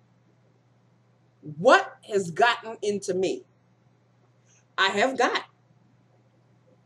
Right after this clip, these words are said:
a whole little sliding drawer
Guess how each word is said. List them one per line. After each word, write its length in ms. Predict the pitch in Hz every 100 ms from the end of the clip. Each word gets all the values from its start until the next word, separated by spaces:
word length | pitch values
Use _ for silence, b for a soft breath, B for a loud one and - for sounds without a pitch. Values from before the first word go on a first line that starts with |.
| _ -
a 120 | 247
whole 640 | 247 262 269 269 262 254 - _ _ -
little 360 | 180 247 247
sliding 720 | 233 - 254 240 254 240 240 214
drawer 500 | 202 339 170 156